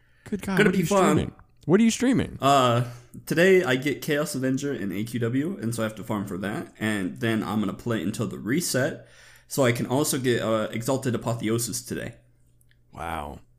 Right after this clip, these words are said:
Speaker 2: It, in A Q W, yeah.
Speaker 1: Dude, I,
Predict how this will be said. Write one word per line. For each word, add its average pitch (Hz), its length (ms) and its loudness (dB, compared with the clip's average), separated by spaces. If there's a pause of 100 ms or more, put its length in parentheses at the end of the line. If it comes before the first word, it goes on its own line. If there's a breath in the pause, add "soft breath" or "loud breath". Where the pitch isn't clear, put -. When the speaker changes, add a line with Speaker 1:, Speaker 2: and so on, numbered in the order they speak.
(120)
Speaker 2:
It, - 240 -6 (140)
in 113 140 2
A 110 80 2
Q 107 120 -4
W, 107 320 -6
yeah. 104 280 -6 (460)
Speaker 1:
Dude, 143 280 2 (840)
I, 139 140 0